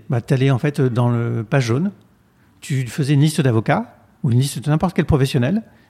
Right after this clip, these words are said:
et puis à partir de là, t'as des numéros de téléphone, mais tu connais pas leur prix, t'as aucun retour client, et puis tu sais même pas s'ils sont disponibles. Là, sur notre plateforme,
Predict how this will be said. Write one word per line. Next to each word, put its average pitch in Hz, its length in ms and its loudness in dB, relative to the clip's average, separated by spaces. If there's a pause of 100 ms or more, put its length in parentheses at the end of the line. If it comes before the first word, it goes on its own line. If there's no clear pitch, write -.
et 151 60 -2
puis - 220 -2
à 127 40 0
partir - 260 -6
de 135 80 -2
là, 160 100 0
t'as 156 120 -6
des 117 120 -8
numéros 123 260 -2
de 120 40 -8
téléphone, 131 340 -4
mais 151 100 -2
tu 147 140 -10
connais 127 200 0
pas 123 120 -4
leur 117 100 -2
prix, 220 220 -4 (460)
t'as - 160 -8
aucun 180 260 2
retour 135 380 -2
client, 170 320 -4 (520)
et - 60 -8
puis - 120 -8
tu 131 120 -4
sais 170 100 -2
même 147 140 0
pas 214 100 -2
s'ils - 160 -4
sont 202 120 0
disponibles. 143 440 -2 (720)
Là, 160 160 2
sur 185 180 -2
notre 196 260 2
plateforme, 196 460 -2